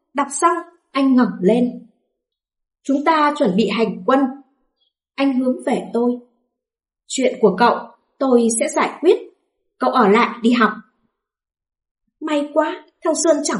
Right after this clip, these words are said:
biết đầu đuôi ra sao, nghe đến chuyện đi học, nó buột miệng. "Thằng này học giỏi lắm, anh." Anh Dũng vừa quay vào nhà, nghe nói anh khựng lại, tròn hai con mắt. "Cậu nói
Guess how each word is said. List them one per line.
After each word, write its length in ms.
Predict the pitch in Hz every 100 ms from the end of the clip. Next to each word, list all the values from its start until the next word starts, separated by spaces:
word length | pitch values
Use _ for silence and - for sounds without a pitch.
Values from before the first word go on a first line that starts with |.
| -
biết 140 | 403
đầu 200 | 294 185 233
đuôi 140 | 311 302
ra 140 | 330 330 349
sao, 200 | 339 330 - _
nghe 160 | 339 370
đến 100 | 392 415
chuyện 120 | -
đi 80 | 349
học, 200 | 359 269 - _ _ _ 403
nó 120 | 415 294
buột 140 | 202 -
miệng. 360 | 220 - - - - _ _ _ _ _ _ _ _ -
"Thằng 220 | 320 202
này 320 | 220 214 196 214
học 80 | 269
giỏi 260 | - 254 190
lắm, 280 | 247 294 370 -
anh." 240 | - 349 359 381 247 180 - - _ _ _ _ _ _ _ _
Anh 160 | 320 339
Dũng 140 | 370 415
vừa 180 | 349 -
quay 160 | 381 392
vào 180 | 311 285
nhà, 340 | 285 269 277
nghe 140 | 349 370
nói 220 | 349 381
anh 200 | 392 -
khựng 220 | 415 359
lại, 280 | 285 277 - - - -
tròn 220 | 269 214 -
hai 200 | 247 254
con 160 | 240 233
mắt. 120 | 320 - _ _ _ _ _ _ _ _ _ _
"Cậu 120 | -
nói 200 | 262 269